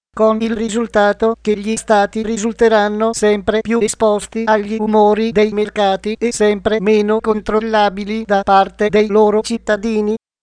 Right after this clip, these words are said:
Il tutto incentivato dalle recenti misure sul salvataggio interno delle banche, il cosiddetto bail-in,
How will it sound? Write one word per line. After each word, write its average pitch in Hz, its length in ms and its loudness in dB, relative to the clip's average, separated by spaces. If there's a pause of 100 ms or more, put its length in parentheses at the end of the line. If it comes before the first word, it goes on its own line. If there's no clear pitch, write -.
Il 226 120 -2
tutto 226 380 0
incentivato 214 920 -2
dalle 214 340 2
recenti 214 680 0
misure 220 560 -2
sul 226 220 -2
salvataggio 208 880 0
interno 208 640 0
delle 220 320 0
banche, 208 520 -2 (120)
il 226 140 -4
cosiddetto 208 880 -4
bail-in, 208 560 -2